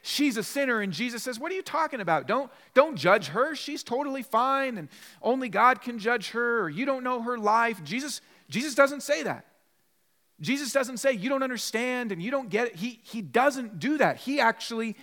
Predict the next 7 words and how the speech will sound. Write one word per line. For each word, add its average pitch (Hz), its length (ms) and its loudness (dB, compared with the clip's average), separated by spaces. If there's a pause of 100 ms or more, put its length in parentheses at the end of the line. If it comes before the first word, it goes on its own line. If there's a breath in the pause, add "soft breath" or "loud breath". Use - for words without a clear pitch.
increases 262 760 -2
it. 170 120 -2
He 302 200 -8
says, 254 300 0
"Her 294 420 4 (260 loud breath)
many 311 560 4
sins." 131 680 -10